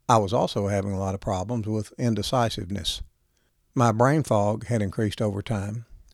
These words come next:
My allergies that, uh, most people grow out of only got worse. The doctor was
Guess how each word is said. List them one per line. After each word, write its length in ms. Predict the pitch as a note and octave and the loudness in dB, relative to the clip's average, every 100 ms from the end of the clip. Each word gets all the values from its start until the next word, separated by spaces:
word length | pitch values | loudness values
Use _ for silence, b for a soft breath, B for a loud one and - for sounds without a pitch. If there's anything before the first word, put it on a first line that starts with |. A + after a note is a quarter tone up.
| _ | _
My 160 | - A2+ | -4 -2
allergies 720 | G#2 B2+ B2 G2 G2 G#2+ - - _ _ | 2 2 2 0 -2 -4 -8 -16 _ _
that, 400 | - G2+ G2 G2+ - | -6 -2 -2 -4 -8
uh, 120 | G#2 | -6
most 260 | A2 B2+ - | 0 2 2
people 240 | B2 A#2 | 0 -2
grow 240 | G2+ A2 G#2 | -2 0 0
out 200 | C3 A2+ | 0 0
of 360 | G2+ G2+ G2+ - | -2 -4 -8 -8
only 300 | A2+ A2 A#2+ | -4 0 2
got 180 | A2+ G#2+ | 2 2
worse. 400 | G#2+ B2+ G2 - - _ _ _ _ - | 2 0 -2 -10 -16 _ _ _ _ 2
The 140 | B2 | 6
doctor 420 | A2+ C3+ D3 D#3 | 8 8 8 2
was 300 | C3 G#2+ - | 2 0 -4